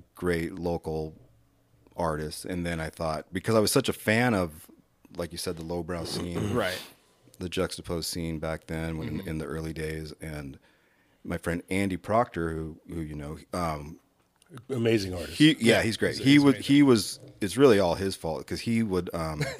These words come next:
Speaker 2: <laughs> Yeah.
Speaker 1: we'd go to, uh, art shows in L A all the time.
Speaker 2: Oh, okay.
Speaker 1: The, that type of stuff. We were in on it really early. So, um,
Speaker 2: Right.
Speaker 1: and so whenever there was something that popped up, we'd hop in the car and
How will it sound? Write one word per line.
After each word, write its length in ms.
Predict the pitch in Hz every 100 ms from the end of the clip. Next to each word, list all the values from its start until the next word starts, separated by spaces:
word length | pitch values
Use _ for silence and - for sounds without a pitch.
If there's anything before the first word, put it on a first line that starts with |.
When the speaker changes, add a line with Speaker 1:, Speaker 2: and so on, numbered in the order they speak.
| 240 - -
Speaker 2:
<laughs> 460 | - - 294 -
Yeah. 160 | 170 - - - _ - -
Speaker 1:
we'd 280 | 143 143 131
go 140 | 127
to, 260 | 117 98 123
uh, 280 | 117 98 92
art 180 | 113 143
shows 220 | 123 101
in 60 | 92
L 160 | 95
A 80 | 95
all 180 | 90 87
the 60 | 78
time. 280 | 90 82 131
Speaker 2:
Oh, 240 | 131 117
okay. 240 | 147 98 98
Speaker 1:
The, 180 | 104 101
that 200 | 101 92
type 220 | 98 95
of 80 | -
stuff. 360 | - 87 69 107
We 160 | 95
were 100 | 98
in 120 | 95
on 120 | 92 85
it 140 | 87
really 400 | 95 101 98 95
early. 420 | 92 87 78 76
So, 160 | - 101
um, 60 |
Speaker 2:
Right. 300 | 113 98 71 76 _ _ _ _ _ _ - -
Speaker 1:
and 140 | 90
so 180 | - 92
whenever 320 | 82 90 90
there 160 | 90 90
was 100 | 80
something 280 | 98 85 78
that 140 | 80
popped 280 | 92 85 -
up, 280 | 98 104 _ _ _
we'd 200 | 85 78 98 -
hop 220 | 78 78
in 80 | 78
the 60 |
car 240 | 76 85 87
and 180 | 85